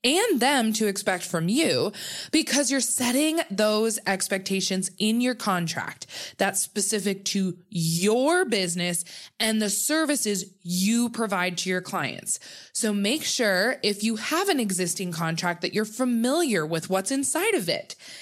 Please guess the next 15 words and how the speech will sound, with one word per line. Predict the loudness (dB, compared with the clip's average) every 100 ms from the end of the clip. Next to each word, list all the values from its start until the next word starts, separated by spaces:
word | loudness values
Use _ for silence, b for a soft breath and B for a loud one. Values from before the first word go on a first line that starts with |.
| B
that | 0 2
you've | 2 2
reviewed | 2 2 2 2
it | 2 0
here | 0 0 2 4
in | 2
the | 2
next | 0 -2
couple | -2 -2 0
of | -2 0
weeks | 0 0 -2 -2
or | 2 2 2
just | 0 -2 -2 -2
right | -4 -4 -6
now, | -4 0 0 2